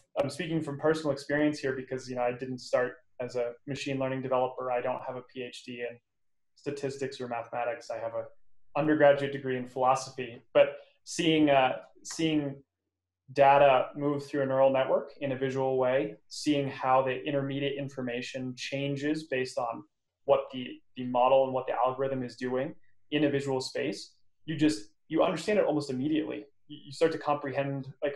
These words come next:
"Oh, okay, that's, that's what you're talking about." Instead of, like, when you're looking at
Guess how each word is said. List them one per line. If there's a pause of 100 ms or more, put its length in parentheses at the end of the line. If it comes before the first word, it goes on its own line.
"Oh,
okay,
that's,
that's
what
you're
talking
about." (420)
Instead
of,
like,
when
you're
looking
at